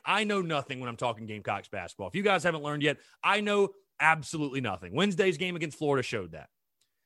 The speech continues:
Because my top storyline is this. After the win over Florida,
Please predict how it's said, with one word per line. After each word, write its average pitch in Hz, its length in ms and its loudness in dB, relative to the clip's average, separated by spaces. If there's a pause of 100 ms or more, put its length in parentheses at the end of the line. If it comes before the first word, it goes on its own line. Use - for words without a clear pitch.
Because 165 180 2
my 208 120 4
top 269 280 4
storyline 254 460 2
is 214 120 -8
this. - 340 0 (1400)
After 254 300 4
the 233 100 0
win 233 160 0
over 220 140 2
Florida, 170 380 -2